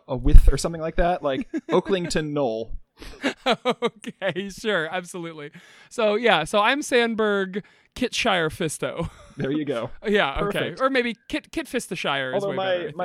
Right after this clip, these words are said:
Speaker 2: think.
Speaker 1: name is already as British as they come, so
Speaker 2: Yeah,
Speaker 1: never
Speaker 2: you do
Speaker 1: mind.
Speaker 2: have a pre-,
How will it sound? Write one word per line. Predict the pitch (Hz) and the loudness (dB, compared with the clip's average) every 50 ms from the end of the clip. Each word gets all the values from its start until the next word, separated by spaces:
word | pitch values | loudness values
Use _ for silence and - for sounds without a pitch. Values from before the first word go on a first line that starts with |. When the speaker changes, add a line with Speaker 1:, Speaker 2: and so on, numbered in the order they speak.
| 175 | -6
Speaker 2:
think. | 170 160 156 | -4 -6 -4
Speaker 1:
name | 147 | -4
is | 139 | -2
already | 143 147 143 127 123 127 120 120 - | 0 0 0 0 0 -2 -4 -4 -4
as | 131 131 | -6 -6
British | 120 117 135 120 123 - - | -2 -2 -2 -2 -2 -6 -6
as | 123 117 | -8 -6
they | 120 120 | -8 -8
come, | 117 - 127 120 113 117 120 - - | -8 -8 -8 -8 -8 -10 -8 -8 -8
so | - - - 113 113 117 123 - - | -8 -8 -8 -8 -8 -8 -10 -10 -8
Speaker 2:
Yeah, | - 208 214 208 202 202 202 196 196 196 196 196 190 190 190 | -6 -4 -4 -2 -2 -2 0 0 2 2 4 4 4 4 2
Speaker 1:
never | 190 202 208 | 2 -2 -4
Speaker 2:
you | 196 | -4
do | 180 165 | -4 -4
Speaker 1:
mind. | 170 | -4
Speaker 2:
have | 160 147 | -4 -8
a | 147 | -10
pre-, | - - - | -14 -18 -20